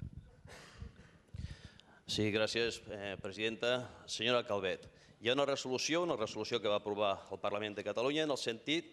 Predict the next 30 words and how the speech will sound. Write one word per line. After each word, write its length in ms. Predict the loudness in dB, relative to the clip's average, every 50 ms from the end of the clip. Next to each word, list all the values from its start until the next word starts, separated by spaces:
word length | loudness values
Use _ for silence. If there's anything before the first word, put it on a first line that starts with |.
| -20 -20 -20 -20 -20 -18
de 300 | -16 -4 0 0 0 0
que 400 | 0 2 2 4 4 4 2 0 0
el 120 | -2 -2
Departament 440 | -2 -2 -2 0 0 2 0 2 0
de 80 | 0 -2
Justícia 380 | -2 -4 -4 -4 -4 -4 -4
comencés 500 | -4 -4 -4 -4 -2 0 0 0 0 0
a 60 | -2
fer 220 | -2 0 0 0 2
treballs 400 | 2 2 4 4 2 0 0 -4
per 240 | -4 -2 -2 -2 -2 0 2
tal 240 | 2 4 4 2 0 -4 -12 -18 -18 -6 -2
de 80 | 2 2
la 120 | 4 4
constitució 840 | 2 0 -2 -2 -4 -4 -2 -2 -2 -2 0 2 2 2 2 2 -2 -6 -14 -20 -16 -8 -6
d'un 160 | -4 -4 -4
Consell 360 | -4 -4 -2 0 2 2 2
de 120 | 2 0
Justícia 360 | 0 -2 -4 -4 -4 -4 -2 -2
de 80 | -2
Catalunya. 460 | -2 -4 -4 -6 -8 -8 -10 -12 -12 -14 -18 -20 -20 -20 _ -6
Nosaltres 480 | -2 -2 2 4 2 2 2 0 -2
estem 240 | -2 0 0 0 0
treballant 400 | 2 2 2 4 4 4 2 2
en 100 | 0 0
aquest 220 | -2 -2 -4 -6 -6
sentit. 340 | -10 -10 -10 -10 -12 -12 -14 -18 -20 -20 -20 -20 -20 _ _ -8 -4
Li 80 | -4 -2
puc 240 | 0 0 0 2 2
dir, 240 | 2 2 2 2